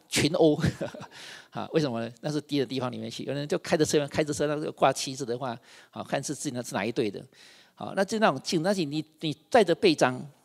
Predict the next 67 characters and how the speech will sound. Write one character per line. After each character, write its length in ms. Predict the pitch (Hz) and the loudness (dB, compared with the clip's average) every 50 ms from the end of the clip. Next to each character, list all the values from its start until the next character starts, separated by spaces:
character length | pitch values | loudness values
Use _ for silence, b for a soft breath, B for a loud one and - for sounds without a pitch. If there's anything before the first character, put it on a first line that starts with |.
| _ _ _ _ _ _ _ _ _ _ | _ _ _ _ _ _ _ _ _ _
告 160 | - 190 165 | 6 6 6
诉 100 | 156 180 | 6 6
别 100 | 160 160 | 2 0
人 60 | 147 143 | 0 0
说 80 | 151 | -2
你 80 | 139 120 | -2 -4
是 80 | 131 | -6
属 160 | 143 - - 98 | -6 -6 -4 -4
于 60 | 104 | -2
谁 220 | 107 - 87 - | -2 -4 -4 -6
的， 100 | - - - - 127 - | -8 -12 -18 -18 -20 -18
我 60 | - | -16
们 80 | 107 107 | -14 -6
这 80 | - 143 | -6 -6
样 120 | 117 110 | -6 -6
说 200 | - - 110 104 | -8 -8 -8 -8
哈， 160 | 110 107 98 104 | -8 -12 -14 -10
公 160 | _ - 131 - | _ -8 -6 -4
开 80 | 135 | -4
的 80 | 131 110 | -4 -4
一 80 | 120 | -6
个， 80 | 110 - _ _ | -6 -8 _ _
一 80 | - | -14
个 80 | 107 110 | -12 -10
表 180 | - - - | -8 -8 -8
现 220 | - - 120 98 92 _ | -8 -10 -10 -12 -12 _
哈。 180 | - 107 - - - 131 123 b b b b b b b b - | -10 -10 -10 -10 -12 -14 -14 b b b b b b b b 2
好， 240 | 139 147 170 185 B B B B B B B | 4 4 4 2 B B B B B B B
那 60 | - | 2
这 160 | 214 - 240 220 | 2 2 4 6
刚 140 | 240 233 | 8 8
刚 80 | 226 196 | 8 8
讲 100 | 170 156 | 6 4
是 140 | - 202 208 | 4 2 4
一 40 | 196 | 6
个 100 | 185 - | 6 6
很 280 | - - 156 143 143 - | 6 4 2 0 0 4
亲 200 | - - - 233 | 4 6 6 6
密 80 | 220 214 | 6 8
的 140 | 185 175 | 8 8
尾 160 | 147 123 110 104 | 8 6 4 2
声， 340 | - - 135 139 139 147 - _ | 2 2 0 0 -2 -8 -14 _
好， 140 | - - - | -12 -2 0
要 80 | 156 | 0
心 240 | 147 - - 180 160 | 0 2 0 0 0
心 100 | 156 156 | 0 0
相 240 | 147 - 147 131 135 | 0 0 0 0 0
印。 140 | 127 113 113 | -4 -6 -4
第 160 | - 208 214 | 4 6 8
二 40 | 202 | 8
的 100 | 175 160 | 8 6
话， 180 | 151 175 156 143 | 4 2 0 0
他 120 | 143 160 | -2 -4
说 100 | 170 170 | -6 -2
叫 100 | 151 170 | -2 0
做 160 | 160 160 147 | 2 2 0
怎 120 | 139 - 113 | 0 -2 -4
么 80 | 117 | -4
样？ 100 | 117 117 - B B B B | -6 -6 -8 B B B B
要 120 | - 165 139 | 4 4 4
有 40 | |
很 320 | 127 - - 139 123 127 127 | 4 2 0 -2 -2 -2 0
强 320 | - - 185 156 143 185 | 0 2 4 4 4 6
烈 80 | 208 185 | 6 6
的 80 | 165 | 6
尾 140 | 143 123 107 | 6 4 2
声， 280 | - - 139 131 135 | 0 0 -2 -2 -2